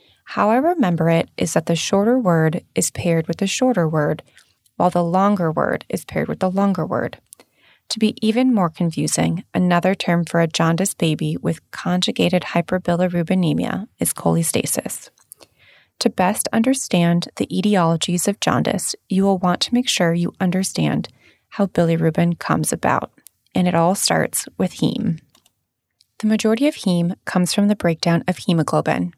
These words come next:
whereas the remainder comes from other heme proteins. Heme is first converted to biliverdin, then to unconjugated bilirubin. These steps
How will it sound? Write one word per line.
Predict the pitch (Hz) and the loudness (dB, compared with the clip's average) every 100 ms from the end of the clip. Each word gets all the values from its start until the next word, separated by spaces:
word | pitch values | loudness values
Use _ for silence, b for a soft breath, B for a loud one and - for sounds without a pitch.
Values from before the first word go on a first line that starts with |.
| - | -4
whereas | 214 220 214 | 0 2 0
the | 214 | 0
remainder | 214 190 180 202 | 2 2 0 0
comes | 226 - 175 - | -2 -2 -2 -2
from | 180 | -4
other | 165 170 170 | 0 0 0
heme | - 170 165 | 2 0 0
proteins. | - 170 - - - - - _ b b b b b b | 2 0 0 -2 -2 -4 -10 _ b b b b b b
Heme | - 240 247 254 | 0 2 2 2
is | 185 | -4
first | - 226 240 - | 0 0 0 0
converted | 302 262 175 175 165 | 2 4 2 2 -2
to | 190 | -4
biliverdin, | 175 175 214 180 151 135 156 170 - _ - | 0 2 2 2 2 2 0 -2 -8 _ -6
then | 165 175 175 | 0 2 0
to | - | -2
unconjugated | 180 190 220 - 170 170 165 165 170 | 0 0 0 2 0 0 -2 0 0
bilirubin. | 170 151 139 135 - 175 165 _ _ _ _ _ _ 185 | 2 2 0 -2 -2 -2 -6 _ _ _ _ _ _ -2
These | 208 254 | 0 0
steps | - 175 160 - | 0 0 0 -4